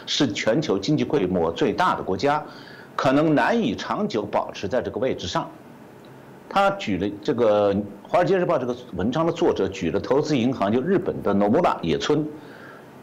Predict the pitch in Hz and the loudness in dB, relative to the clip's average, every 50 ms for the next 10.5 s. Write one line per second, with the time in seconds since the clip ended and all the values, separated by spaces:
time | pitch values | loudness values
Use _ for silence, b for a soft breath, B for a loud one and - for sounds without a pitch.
0 | - - - - 113 123 120 113 117 - 208 214 220 214 202 175 127 110 98 95 | -20 -20 -6 0 2 4 4 4 2 2 2 4 4 4 6 6 6 6 6 4
1 | 90 87 90 92 - - - - - - 101 104 202 - 196 190 - 170 165 175 | 4 4 2 0 -2 -6 -12 -14 -6 -2 0 0 2 2 0 0 2 2 0 2
2 | 165 185 180 - 180 151 117 104 107 104 123 113 113 107 90 76 78 82 92 - | 2 2 2 2 2 2 2 2 4 4 4 4 4 2 2 2 0 0 0 0
3 | 139 110 117 95 87 - - 78 - - 90 73 - - - - 82 82 92 107 | 0 2 2 0 -2 -2 -4 -4 -2 0 0 0 0 0 0 0 2 2 4 4
4 | 143 196 247 269 269 226 - - 104 82 80 80 82 78 85 92 95 101 - 104 | 4 6 6 6 4 4 2 2 2 2 4 2 2 2 2 0 0 0 0 0
5 | 80 - - 139 113 87 - - 73 - - 107 104 107 - - 76 76 95 - | -2 0 0 0 0 0 0 -2 -6 -4 -2 0 0 0 0 0 0 0 0 0
6 | B B B B B - 165 165 131 120 87 - 95 76 64 65 - - - 117 | B B B B B -2 2 2 4 4 2 2 2 2 2 0 -2 -4 -4 -2
7 | 110 123 107 - - 175 180 143 117 98 92 85 80 B B B B B - 175 | 0 0 0 0 0 -2 0 2 2 2 2 0 0 B B B B B 0 2
8 | 185 135 110 87 78 78 80 - 117 113 - 170 113 92 90 98 120 143 147 - | 2 4 4 4 2 2 2 2 2 2 2 2 4 4 4 2 2 0 0 0
9 | - 107 110 160 170 123 - - - 147 107 - 87 80 73 80 98 - - - | -2 0 2 2 2 2 2 2 0 0 0 0 0 -2 -2 -2 -4 -6 -6 -6
10 | - - - - 69 69 73 95 120 | -6 -6 -6 -8 -6 -4 -2 -2 -2